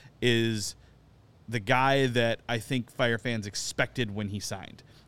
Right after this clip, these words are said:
And for whatever reason, he just wasn't it. Um, injuries, maybe he wasn't buying in yet, but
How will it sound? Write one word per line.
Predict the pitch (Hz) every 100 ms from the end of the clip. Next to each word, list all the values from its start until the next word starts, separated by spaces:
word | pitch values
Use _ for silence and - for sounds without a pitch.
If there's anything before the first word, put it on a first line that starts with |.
| -
And | 117 117 113
for | 120
whatever | 127 143 139
reason, | 143 127
he | 120
just | 107 101
wasn't | 113 110 110
it. | 139 196 - - - - - -
Um, | 110 104 104 107
injuries, | 135 131 123 127 123 110 - - -
maybe | 127 123 117
he | 110
wasn't | 113 110 101
buying | 110 107
in | 110 123
yet, | 123 120
but | 117